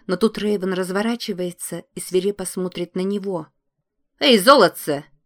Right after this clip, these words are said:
рявкает она. Так она называет Джулиана, когда злится.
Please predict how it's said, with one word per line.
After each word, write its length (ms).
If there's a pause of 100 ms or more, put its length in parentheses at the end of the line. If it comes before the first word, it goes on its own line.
(300)
рявкает 520
она. 340 (360)
Так 220
она 140
называет 540
Джулиана, 540
когда 320
злится. 580